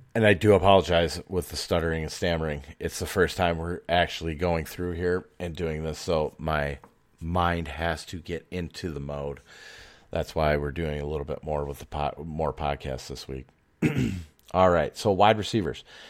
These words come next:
You have Stefon Diggs, John Brown, and Cole Beasley. Stefon Diggs is going against the twenty-fourth ranked, uh, defense. John Brown, twenty-seventh, and Cole Beasley, eighteenth. Uh, New York Jets were giving up the twenty-fifth most, uh, points to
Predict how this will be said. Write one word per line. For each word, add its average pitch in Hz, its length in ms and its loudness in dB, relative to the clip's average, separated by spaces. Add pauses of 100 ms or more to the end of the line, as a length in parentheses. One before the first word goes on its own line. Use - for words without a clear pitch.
(160)
You 87 80 -2
have 85 80 -2
Stefon 98 460 4
Diggs, 90 340 4
John 95 300 4
Brown, 85 380 0 (220)
and 85 180 -4
Cole 80 280 -2
Beasley. 82 460 -2 (400)
Stefon 87 400 2
Diggs 98 320 0
is - 80 -14
going 90 220 0
against 87 300 -6
the - 80 -14
twenty-fourth 95 540 -2
ranked, 101 340 0 (540)
uh, 85 260 -2
defense. 101 680 0 (180)
John 101 280 4
Brown, 95 280 4
twenty-seventh, 95 800 0 (160)
and 90 180 -6
Cole 90 220 0
Beasley, 87 440 -4
eighteenth. 135 680 -2 (440)
Uh, 85 300 0 (180)
New 120 140 -2
York 107 160 4
Jets 107 300 2
were 95 100 0
giving 92 300 0
up 85 180 0
the 87 100 -8
twenty-fifth 92 600 -2
most, 85 260 -4 (400)
uh, 71 220 -6
points 92 400 -8
to 92 400 -4